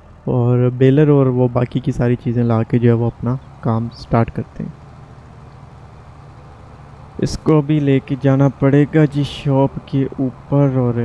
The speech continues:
again यहाँ पे game जो है वो थोड़ा सा लैग कर रहा है। मेरा phone जो है वो, आज मैं recording जो है वो basically अपने phone के ऊपर ही कर रहा हूँ, so काफ़ी ज़्यादा ये जो है वो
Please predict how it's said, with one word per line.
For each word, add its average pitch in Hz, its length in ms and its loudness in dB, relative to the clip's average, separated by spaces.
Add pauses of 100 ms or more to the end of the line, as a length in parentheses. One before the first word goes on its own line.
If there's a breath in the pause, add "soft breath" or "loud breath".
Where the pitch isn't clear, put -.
(100)
again 139 300 0
यहाँ 151 240 2
पे 123 120 -2
game 131 320 0
जो 131 100 0
है 131 80 4
वो 127 100 -2
थोड़ा 131 220 -4
सा 131 140 -6
लैग 123 300 -2
कर 131 120 -2
रहा 135 160 -4
है। 135 60 -4
मेरा 123 180 -2
phone 123 300 -4
जो 123 80 -2
है 120 80 0
वो, 123 500 -2
आज 120 180 -2
मैं 123 140 -2
recording 127 480 -4
जो 127 100 -4
है 123 60 -2
वो 120 120 -2
basically 120 500 -6
अपने 123 200 -4
phone 127 260 -4
के 127 100 -4
ऊपर 131 200 -6
ही 127 60 -6
कर 123 180 -6
रहा 127 120 -4
हूँ, 127 80 -4
so 120 220 -8 (680)
काफ़ी 127 380 -2
ज़्यादा 120 260 0
ये 120 180 0
जो 120 160 -4
है 117 80 -2
वो 117 160 -6